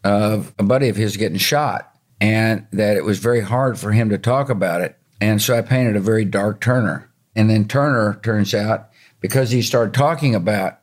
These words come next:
what he was dealing with, the post-traumatic stress, that he began to heal. In other words, part of the healing process is to talk about it with somebody who is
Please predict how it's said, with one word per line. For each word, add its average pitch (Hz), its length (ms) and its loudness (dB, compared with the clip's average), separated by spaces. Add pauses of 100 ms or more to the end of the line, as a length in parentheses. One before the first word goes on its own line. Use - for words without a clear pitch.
(120)
what 107 200 0
he 107 80 0
was 101 100 0
dealing 127 380 0
with, 101 180 -4
the - 60 -18
post-traumatic 107 640 0
stress, 120 560 -2 (480)
that 107 180 0
he 127 80 2
began 117 340 0
to 113 80 0
heal. 131 440 0 (240)
In 101 60 2
other 98 100 2
words, 104 160 -2
part 139 280 0
of 131 60 2
the 117 60 2
healing 139 340 2
process 98 600 -2 (280)
is 98 160 -2
to 107 80 0
talk 135 320 0
about 104 300 0
it - 180 -6 (380)
with 107 160 0
somebody 113 460 0
who 107 120 2
is 107 280 -2